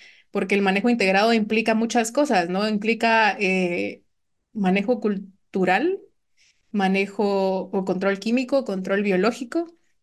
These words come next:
No es no a los químicos y sí a los biológicos todo el tiempo, sino, ok, o sea,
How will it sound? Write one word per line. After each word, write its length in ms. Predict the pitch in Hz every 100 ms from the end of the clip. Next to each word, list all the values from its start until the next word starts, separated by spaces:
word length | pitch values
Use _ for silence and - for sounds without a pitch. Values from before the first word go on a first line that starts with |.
| _
No 220 | 226 233
es 400 | 254 262 285 - -
no 360 | 226 214 226 262
a 80 | 269
los 240 | 233 190
químicos 880 | - 254 285 294 320 311 302 - - _ _ _ _ _ -
y 140 | 202
sí 220 | - 233
a 100 | 254
los 160 | 240 226
biológicos 640 | 196 190 226 254 240 247
todo 120 | 240 220
el 100 | 214
tiempo, 320 | 226 233 269
sino, 280 | 233 208 196
ok, 220 | 240 - 320 214 196 -
o 80 | 214
sea, 440 | 226 214 185 -